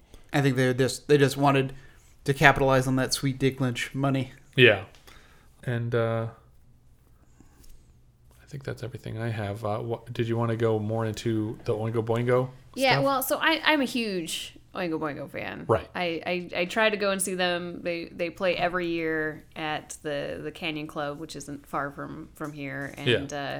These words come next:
Speaker 3: I mean, they, they obviously don't have, uh, Danny Elfman fronting the band anymore, but the, the shows are still absolutely amazing. The, the new, the new frontman is, um, Brendan McCreary, who, um,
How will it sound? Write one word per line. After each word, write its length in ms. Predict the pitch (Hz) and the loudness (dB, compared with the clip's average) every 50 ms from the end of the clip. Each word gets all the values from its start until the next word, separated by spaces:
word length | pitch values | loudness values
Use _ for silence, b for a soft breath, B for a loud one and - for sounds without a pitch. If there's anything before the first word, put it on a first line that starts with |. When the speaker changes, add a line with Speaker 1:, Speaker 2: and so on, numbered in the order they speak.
| - - - | -10 -8 -6
Speaker 3:
I 40 | 175 | -4
mean, 140 | 180 175 165 | -4 -2 -2
they, 160 | 180 180 165 | -2 -4 -4
they 200 | - - 185 175 | -4 -2 0 0
obviously 340 | 170 170 165 170 175 170 160 | 2 0 0 -4 -6 -8 -8
don't 420 | 156 170 165 160 160 165 160 - - | -6 -6 -8 -8 -8 -12 -14 -16 -18
have, 380 | 170 185 170 147 156 160 175 - | -12 -12 -10 -10 -10 -10 -12 -12
uh, 260 | - 87 87 85 - | -12 -10 -10 -10 -12
Danny 280 | 175 180 175 165 160 160 | -10 -8 -8 -8 -6 -6
Elfman 520 | 160 156 156 151 - 160 156 156 165 156 151 B B B B B B B B B | -8 -8 -8 -10 -12 -12 -12 -12 -12 -14 -16 B B B B B B B B B
fronting 360 | - - 240 233 220 226 208 202 | 4 6 6 6 6 4 0 0
the 60 | 190 | 2
band 360 | 175 185 180 180 180 180 175 | 4 4 4 4 4 2 0
anymore, 580 | 175 170 175 170 170 165 160 160 156 156 156 - | -2 -2 -2 -4 -4 -4 -4 -2 -2 -2 -4 -4
but 300 | - 170 160 - - - | -4 -4 -4 -4 -8 -4
the, 180 | - 185 175 165 | 0 0 0 0
the 140 | - - 175 | 0 -2 -2
shows 380 | 170 - - 226 208 196 190 | 0 0 2 2 2 2 0
are 140 | - - 170 | -2 -4 0
still 440 | 170 - - 190 165 160 156 - - - - - - | 0 2 2 2 0 -2 -2 -4 -8 -16 -16 -6 2
absolutely 960 | - 196 190 196 190 185 - 196 185 175 - - 175 165 160 160 156 - - - - - - - - - | 8 8 8 8 8 4 -2 -2 -2 -2 -4 -4 -4 -4 -2 -4 -4 -6 -8 -12 -16 -16 -16 -14 -8 -8
amazing. 600 | 165 170 175 151 143 143 - 139 135 123 123 156 | -6 -2 -2 -2 -4 -4 -6 -10 -10 -10 -8 -6
The, 240 | 175 170 165 156 185 | -4 -4 -4 -4 -2
the 160 | 185 175 175 | -2 -2 0
new, 200 | 180 202 233 240 | 0 0 -2 -2
the 180 | - 202 220 202 | 0 -2 -2 0
new 160 | 226 254 269 | 2 0 2
frontman 580 | - 233 196 180 - 185 185 180 175 170 165 - | 4 4 4 4 2 0 0 0 0 -2 -4 -6
is, 280 | - 170 170 170 165 160 - | -6 -6 -4 -4 -6 -6 -4
um, 340 | 165 165 160 160 160 160 160 B B B B B B B | -4 -4 -4 -4 -6 -8 -10 B B B B B B B
Brendan 380 | - 196 190 190 196 202 190 180 | 2 4 4 4 4 0 -2 -2
McCreary, 720 | 165 160 - - 185 180 190 226 262 285 311 359 359 320 B B B B B B B | -4 -6 -6 -6 -4 -2 0 0 2 2 0 0 0 -4 B B B B B B B
who, 360 | - 233 208 202 190 185 180 | -6 -4 -2 2 2 4 2
um, 840 | - - 185 185 180 175 170 170 165 160 165 165 160 156 160 170 | 2 2 2 2 2 2 2 0 -2 -4 -6 -8 -8 -8 -10 -12